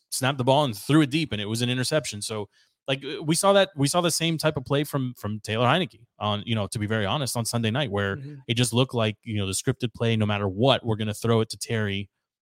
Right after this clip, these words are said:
Speaker 1: and try to get it there. The ball's underthrown and, you know, it gets picked off and it puts us on a path where the game is not competitive moving forward. So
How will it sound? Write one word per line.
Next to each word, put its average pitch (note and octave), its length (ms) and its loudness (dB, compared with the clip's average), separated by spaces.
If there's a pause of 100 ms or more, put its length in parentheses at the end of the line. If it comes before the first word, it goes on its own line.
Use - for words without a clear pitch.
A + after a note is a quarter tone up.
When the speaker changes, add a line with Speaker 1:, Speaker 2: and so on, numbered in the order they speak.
(100)
Speaker 1:
and G#2+ 100 -8
try A2 160 0
to G2 80 -2
get A#2 200 0
it A#2+ 120 -2
there. F#2+ 160 -4
The F#2+ 60 -2
ball's G2 280 -2
underthrown A2 680 -2
and, G2 320 -6
you G2 100 -6
know, G2+ 220 -6
it G2 80 -10
gets G#2 160 -8
picked G#2+ 240 -4
off G2 220 -2
and G2+ 100 -4
it F#2 60 -6 (160)
puts A#2 160 0
us G2+ 100 -4
on G2+ 80 -6
a F#2+ 60 -10
path G2+ 340 -6
where G2 100 -8
the F#2 120 -14
game G2 180 -8
is F#2+ 100 -10
not G2 180 -10
competitive A2 460 -6
moving F#2+ 240 -14
forward. - 320 -6
So G#2+ 240 0